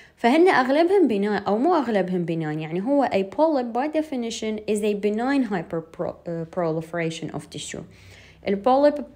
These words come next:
يعني بحد ذاتها كتعريف هي benign lesion. بس أكو أنواع معينة من عندها، أكو يسموها neoplastic، آه، type of polyp. فبالكولون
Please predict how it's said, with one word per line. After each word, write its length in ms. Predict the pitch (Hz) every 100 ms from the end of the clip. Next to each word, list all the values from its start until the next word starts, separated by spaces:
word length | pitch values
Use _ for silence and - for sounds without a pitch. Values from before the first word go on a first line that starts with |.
| _ 208
يعني 380 | 190 190 185 - -
بحد 320 | - 190 185
ذاتها 340 | 240 277 269
كتعريف 760 | 226 220 214 - 208 320 370 226
هي 240 | 214 196
benign 580 | 180 185 214 233 185 151
lesion. 420 | 151 156 156 - 147 _ _ _ _ _ _ _ _ - -
بس 200 | 202 -
أكو 240 | 262 247
أنواع 400 | 214 214 233 320
معينة 480 | 269 240 254 285 247
من 160 | 254 277
عندها، 520 | 277 262 285 403 - - - _ _ _ - - _
أكو 240 | 226 - -
يسموها 560 | 226 226 214 226 285 415 302
neoplastic، 960 | 220 220 220 233 269 - 494 494 - 208
آه، 460 | 170 156 147 -
type 460 | - 180 165 165 175
of 60 | - -
polyp. 260 | - - - - - - _
فبالكولون 840 | 240 302 392 392 370 311 285